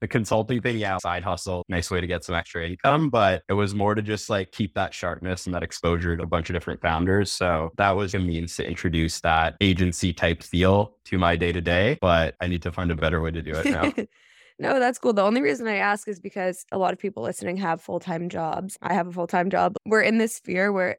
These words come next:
Speaker 2: it's hard to find passions and hobbies and, you know, things that keep you sharp, like you said, outside of your typical job, 'cause it's,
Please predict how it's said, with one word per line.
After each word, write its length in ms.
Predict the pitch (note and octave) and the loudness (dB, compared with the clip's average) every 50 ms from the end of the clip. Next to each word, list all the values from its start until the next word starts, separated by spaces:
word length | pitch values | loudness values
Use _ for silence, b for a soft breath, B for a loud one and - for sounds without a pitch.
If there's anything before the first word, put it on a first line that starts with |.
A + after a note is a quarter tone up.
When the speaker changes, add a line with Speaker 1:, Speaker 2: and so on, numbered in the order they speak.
| _ _ | _ _
Speaker 2:
it's 180 | - G3 F#3+ - | -8 -8 -8 -8
hard 560 | - - - - F3+ F3+ F3+ G3 G3+ G#3 G#3 | -14 -14 -4 0 2 2 4 2 2 0 -2
to 560 | - - - G3+ F#3+ F#3 F3+ F3+ F3 F3 F#3 - | -8 -8 -4 -2 0 0 0 0 -2 -2 -4 -4
find 540 | - - F3 F3 E3+ E3 E3+ F3 G3 G3 - | -4 -2 0 2 2 2 0 0 -4 -6 -10
passions 640 | - - E3 E3 F3 - F3+ F3 E3+ F3+ F#3 - | -10 -10 -10 -8 -6 -2 -2 0 0 0 -2 -4
and 120 | - F3 | -6 -6
hobbies 540 | F3+ F3 E3+ E3 - F3 F3 F3 F3 F3 - | -6 -6 -6 -6 -4 -4 -2 -2 -2 -2 -2
and, 220 | F3 E3 E3+ E3 - | -4 -6 -6 -6 -6
you 120 | - F#3 F#3 | -2 2 2
know, 320 | F3 E3+ D#3+ E3 E3 E3 - | 4 4 4 2 0 -4 -2
things 260 | - F3 F#3 F#3 F3 | 0 0 0 0 0
that 160 | F#3+ F#3 F3+ | 0 -2 -2
keep 220 | - - G3+ F#3+ - | -2 -6 -8 -6 -4
you 120 | G3 G3 | -4 -4
sharp, 320 | G3+ - F#3+ F#3 F3+ - F3+ | -2 0 2 2 2 2 0
like 160 | F3 F#3+ - | -2 -2 -2
you 80 | G3+ | -4
said, 180 | G3+ - F3+ F3 | -4 -2 -2 0
outside 420 | E3 E3 E3+ F3 - F3+ E3 E3+ | 0 0 0 0 0 -2 -2 0
of 80 | F3 F3 - | -2 -2 -2
your 160 | F#3+ F#3+ F#3+ | -2 -2 -2
typical 320 | - G#3 - G3 - F#3 | -2 -4 -6 -6 -6 -4
job, 260 | F3 F3+ F3 F3 D#3+ F3 | 0 2 4 2 2 2
'cause 160 | - G3 F3+ | -2 -2 -2
it's, 140 | F#3 - | -4 -6